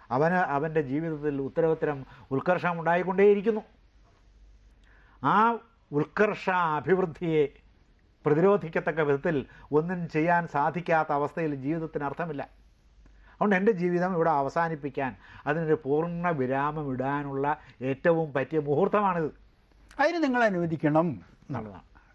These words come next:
Speaker 2: എനിക്ക് ചവണാർത്ഥം ഇത് അതിന്
Speaker 1: അപ്പോഴാണ്
Speaker 2: അനുവദി-
Speaker 1: ഇതിന് സമാധാനം ഉണ്ടാക്കാൻ, "നീ പോയി കുളിച്ച് ഭക്ഷണം കഴിക്ക്,
Speaker 2: ഏ.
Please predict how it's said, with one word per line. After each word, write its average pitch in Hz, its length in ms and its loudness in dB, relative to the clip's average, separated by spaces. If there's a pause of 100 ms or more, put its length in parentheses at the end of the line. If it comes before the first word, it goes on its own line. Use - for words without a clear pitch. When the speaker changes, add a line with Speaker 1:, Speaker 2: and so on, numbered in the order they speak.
(160)
Speaker 2:
എനിക്ക് 135 300 -4
ചവണാർത്ഥം 180 580 0 (380)
ഇത് 156 420 -8 (640)
അതിന് 165 120 0
Speaker 1:
അപ്പോഴാണ് 165 340 2
Speaker 2:
അനുവദി- 180 180 -4
Speaker 1:
ഇതിന് 165 400 -2
സമാധാനം 151 600 0
ഉണ്ടാക്കാൻ, 139 380 -2
"നീ 135 120 -10
പോയി 143 140 2
കുളിച്ച് 143 300 -2
ഭക്ഷണം 151 340 -4
കഴിക്ക്, 143 240 0
Speaker 2:
ഏ. 143 260 0